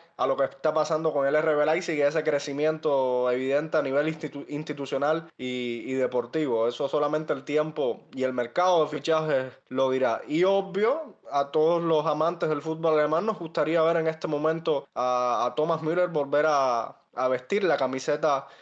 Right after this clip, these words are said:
de la selección tetracampeona del mundo.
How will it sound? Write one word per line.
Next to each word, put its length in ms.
de 100
la 140
selección 840
tetracampeona 1160
del 180
mundo. 500